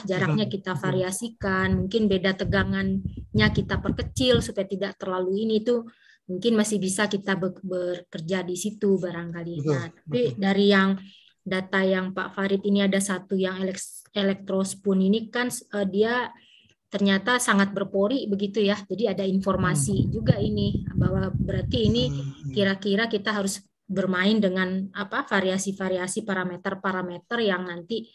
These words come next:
Speaker 1: akan kita cobakan gitu ya ketika ini dilakukan begitu.
Speaker 2: Ya Bu, kalau misalnya bisa memproduksi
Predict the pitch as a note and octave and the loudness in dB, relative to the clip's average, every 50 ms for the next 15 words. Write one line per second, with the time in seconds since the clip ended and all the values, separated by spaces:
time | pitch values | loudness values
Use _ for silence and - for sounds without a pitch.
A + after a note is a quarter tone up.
0 | _ - _ _ _ F#3+ F#3+ F#3+ F#3 F3+ F#3 F#3 F#3 G3 F#3+ - G3 F3+ F3+ F#3 | _ -20 _ _ _ -10 -6 -6 -4 -4 -4 -4 -2 -4 -2 0 0 0 0 -2
1 | F3+ F#3 - G3 F3+ F3 E3+ F3 F3+ F3 F3+ F3 F3+ A3 A#3 - - F3+ - F3+ | -2 0 0 0 0 0 -2 -6 -6 -6 -6 -4 -4 -4 -6 -8 -10 -12 -12 -12
2 | F3+ F3+ - F#3 F3+ F3 F3 F3 F3 F3 - - - - _ _ _ _ _ _ | -12 -12 -12 -10 -8 -8 -8 -8 -10 -12 -14 -18 -20 -20 _ _ _ _ _ _
3 | _ _ _ _ G#3 G3 G3 G3+ G3 F#3+ F3+ F3+ F3+ F3+ - A3 G#3+ - - G3+ | _ _ _ _ 0 2 2 4 4 2 0 -2 -4 -6 -6 -8 -8 -4 -2 -2
4 | F#3+ F#3 F3+ F3+ E3+ E3+ D#3+ E3 E3+ - - - F3+ F3 F3 F3+ F#3+ F#3+ - _ | -2 -2 -4 -6 -10 -10 -10 -10 -12 -12 -12 -12 -12 -12 -12 -12 -14 -14 -16 _
5 | _ _ _ _ _ F#3+ F#3 D3+ C3 D3 D3+ - - D3+ D#3 D#3+ D#3 D#3+ - - | _ _ _ _ _ -2 0 0 0 -4 -6 -2 0 0 2 2 0 0 0 0
6 | E3+ E3+ F3 E3+ D3+ E3 D3 - E3+ E3 E3 D#3+ D3 C#3+ D#3+ D#3 D3 C3+ D#3+ D#3 | 0 0 2 2 2 2 2 2 2 0 2 0 0 2 2 2 2 2 0 -4
7 | - - - E3 D3+ D3 D3 C#3+ | -4 -4 -2 0 0 0 0 -2